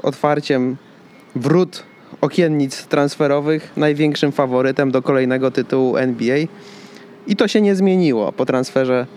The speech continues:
DeMarcusa Cousinsa, to znaczy dalej są największym faworytem, e, do zwycięstwa, więc wszyscy ci, którzy chcieli, nie chcieli kupować karnetów, e, chcieli zaprzestać oglądania N B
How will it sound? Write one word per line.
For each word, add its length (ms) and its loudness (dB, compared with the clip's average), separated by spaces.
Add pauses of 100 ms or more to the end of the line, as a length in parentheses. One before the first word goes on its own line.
(120)
DeMarcusa 540 0
Cousinsa, 460 0
to 60 -2
znaczy 240 0
dalej 320 0
są 140 0
największym 500 0
faworytem, 600 0 (400)
e, 260 2
do 140 0
zwycięstwa, 480 0
więc 220 -2
wszyscy 340 -4
ci, 140 -6
którzy 280 -2
chcieli, 380 -2 (440)
nie 240 0
chcieli 260 0
kupować 580 -2 (160)
karnetów, 800 -2 (300)
e, 40 -6
chcieli 320 -2
zaprzestać 480 -2
oglądania 440 0
N 180 -2
B 80 -4